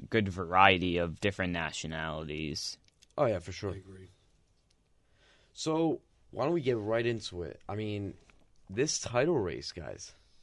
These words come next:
Speaker 2: it's, it's
Speaker 3: It's tight.
Speaker 2: been insane the first time we talked about it,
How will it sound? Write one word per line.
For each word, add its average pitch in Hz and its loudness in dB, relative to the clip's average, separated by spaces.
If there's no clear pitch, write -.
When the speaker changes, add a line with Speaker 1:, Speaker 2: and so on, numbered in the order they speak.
Speaker 2:
it's, - 0
it's - -2
Speaker 3:
It's - -20
tight. 110 -6
Speaker 2:
been 170 4
insane 185 4
the 135 -2
first 156 -2
time 156 0
we 151 2
talked 151 2
about 151 6
it, 160 -2